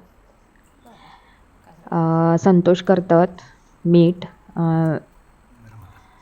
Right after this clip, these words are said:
आणि हे का आम्ही मालवणीमध्ये, अ, एकतर काय काय ठिकाणी सुंगटा म्हणतात, काय काय ठिकाणी हेका चिंगूळ म्हणतात, मका वाटतं शुद्ध शब्द तेका कोळंबी असो असा.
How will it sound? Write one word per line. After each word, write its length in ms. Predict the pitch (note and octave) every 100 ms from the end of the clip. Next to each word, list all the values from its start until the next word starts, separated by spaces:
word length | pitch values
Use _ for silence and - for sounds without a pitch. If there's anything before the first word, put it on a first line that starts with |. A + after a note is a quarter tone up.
| _ _ _
आणि 760 | F3 E3 D#3+ D#3+ E3 E3 E3+ E3+ - - - _ _ _ _ _ _ _ _ _ F#3
हे 60 |
का 160 | F3+ G#3+
आम्ही 160 | G#3+
मालवणीमध्ये, 1000 | G#3 G#3 G3 G3+ G3+ G3+ F#3+ G3 G3 G3 F#3 -
अ, 40 |
एकतर 460 | F3 - F3+ - F3+
काय 200 | F3 F3
काय 180 | F#3
ठिकाणी 360 | F#3 F3+ F3+ F3+
सुंगटा 440 | F3+ F#3+ F3+ F3+
म्हणतात, 440 | G3 F#3+ E3+ E3 D#3+ -
काय 160 | E3 D#3+
काय 180 | E3+
ठिकाणी 340 | E3+ E3+ E3+ E3+
हेका 160 | D#3+
चिंगूळ 460 | E3 - F#3+ F3+ G3
म्हणतात, 460 | F3+ D#3+ D3 D3 D3 _ _ _ _ _ _ -
मका 240 | E3+ F3
वाटतं 220 | F3 F3+
शुद्ध 380 | F3+ F#3+ E3 E3
शब्द 300 | F#3 F#3+ E3+
तेका 300 | F#3+ F3+ F3+
कोळंबी 540 | F3+ F#3 F3 E3+ F3 F3+
असो 260 | E3 D#3
असा. 400 | D#3+ D3 C#3+ E3